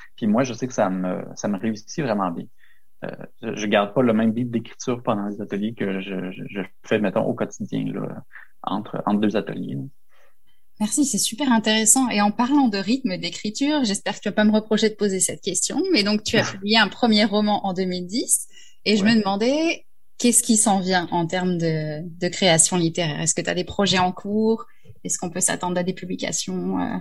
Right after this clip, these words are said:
Speaker 2: à venir ?
Speaker 1: Euh, oui, mais c'est sûr que le, le métabolisme de l'écriture en général et de l'édition étant, euh, assez lent,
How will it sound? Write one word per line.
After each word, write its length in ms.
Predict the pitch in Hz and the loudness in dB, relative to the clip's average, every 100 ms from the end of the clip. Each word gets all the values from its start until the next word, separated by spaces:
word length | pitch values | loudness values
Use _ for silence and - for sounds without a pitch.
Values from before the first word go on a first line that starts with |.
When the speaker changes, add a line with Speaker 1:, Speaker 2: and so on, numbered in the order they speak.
| - | -4
Speaker 2:
à 100 | - | -4
venir ? 380 | 185 190 180 262 - - - - - - - - - - - - - 113 | 0 0 0 -2 -4 -18 -20 -20 -20 -20 -20 -20 -18 -16 -16 -16 -6 2
Speaker 1:
Euh, 320 | 110 110 107 | 6 6 4
oui, 280 | 107 156 294 | 4 4 4
mais 80 | 165 | 2
c'est 120 | 120 | 0
sûr 180 | 190 190 | -2 2
que 80 | |
le, 340 | 135 117 117 110 | 2 4 2 2
le 100 | 107 | 2
métabolisme 800 | 107 104 135 120 113 - - 117 | 0 0 0 2 0 -2 -4 -4
de 120 | 107 | -2
l'écriture 760 | 104 104 107 - - - 139 | -4 -4 -6 -10 -12 -2 0
en 100 | 131 | 2
général 420 | 120 117 110 120 127 | 2 0 0 0 -2
et 40 | |
de 60 | 110 | -2
l'édition 480 | 104 107 - 139 | -6 -8 -4 -2
étant, 360 | 123 120 107 104 | -2 -2 -4 -4
euh, 200 | 98 95 95 - - - - | -4 -6 -10 -16 -18 -18 -12
assez 260 | - - 117 | -10 -2 2
lent, 240 | 101 151 | 2 0